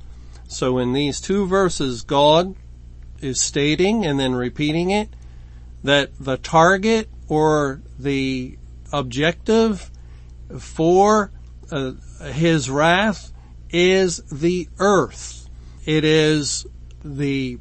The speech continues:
pouring out of the wrath of God upon the earth. And the Greek word translated as earth is gay,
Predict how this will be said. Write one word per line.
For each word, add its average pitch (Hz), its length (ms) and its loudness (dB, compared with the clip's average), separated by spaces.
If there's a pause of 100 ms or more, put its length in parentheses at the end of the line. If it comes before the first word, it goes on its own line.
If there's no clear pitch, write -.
pouring 208 580 6
out 180 220 8
of 180 120 4
the 151 120 2
wrath 170 420 4
of 160 220 -2
God 156 480 4 (560)
upon 170 880 6 (100)
the 147 380 -4
earth. 170 400 2
And 135 220 -2
the 131 40 -4
Greek 160 380 -4
word 165 400 0 (560)
translated 151 760 4
as 127 360 -4
earth 175 400 2 (100)
is 131 300 -2
gay, 143 720 0